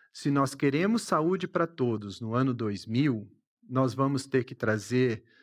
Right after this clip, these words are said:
cuidadores, curadores, cuidadoras, curadoras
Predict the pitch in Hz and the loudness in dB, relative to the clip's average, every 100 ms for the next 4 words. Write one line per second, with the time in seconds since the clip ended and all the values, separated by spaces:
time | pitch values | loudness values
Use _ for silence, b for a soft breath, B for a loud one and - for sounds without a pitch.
0 | b b _ _ 170 151 120 104 127 139 | b b _ _ -2 0 0 0 0 0
1 | 123 98 - - 175 165 113 104 127 120 | 0 -6 -14 -4 0 0 -2 -2 0 0
2 | 104 - - 120 113 104 107 147 165 143 | -4 -12 -8 -6 -4 -4 0 2 2 0
3 | - 123 101 104 120 113 95 107 - | -2 -4 -2 -2 0 0 -2 -6 -14